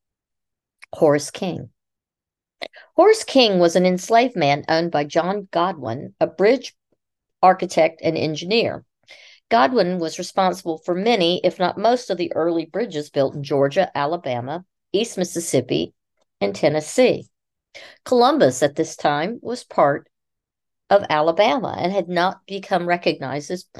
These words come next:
East Mississippi at the time. John Godwin was from Chir-, Cheraw, South Carolina,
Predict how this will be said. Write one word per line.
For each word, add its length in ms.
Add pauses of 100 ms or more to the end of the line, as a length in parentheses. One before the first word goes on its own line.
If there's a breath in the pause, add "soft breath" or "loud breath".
(360 loud breath)
East 260
Mississippi 600
at 140
the 80
time. 300 (1600 loud breath)
John 380
Godwin 720
was 240
from 320 (160)
Chir-, 460 (180)
Cheraw, 500
South 360
Carolina, 600